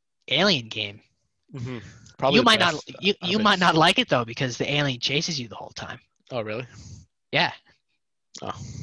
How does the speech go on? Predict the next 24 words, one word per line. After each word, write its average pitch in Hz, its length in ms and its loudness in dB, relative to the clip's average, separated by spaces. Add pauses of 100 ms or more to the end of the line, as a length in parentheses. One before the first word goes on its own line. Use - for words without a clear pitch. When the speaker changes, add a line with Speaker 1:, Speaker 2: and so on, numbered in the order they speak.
Speaker 2:
I 110 120 -6
might 107 180 -6
not - 140 -4
play 107 160 -2
it 101 100 -6
then. - 140 -14 (600)
Speaker 1:
Well, 180 180 6
Speaker 2:
<laughs> - 20 -2
Speaker 1:
it, - 680 -2
it 247 100 4
doesn't 247 260 6
chase 254 360 4
you, 143 80 -2
it 127 80 0
hunts 170 340 0
you. 95 140 -14 (420)
Speaker 2:
Yeah, - 240 -6 (140)
but 117 100 -8
that's 110 160 -2
Speaker 1:
You 113 60 -2
Speaker 2:
really - 80 4
Speaker 1:
have 190 100 0
to, 190 80 4
like, 151 160 4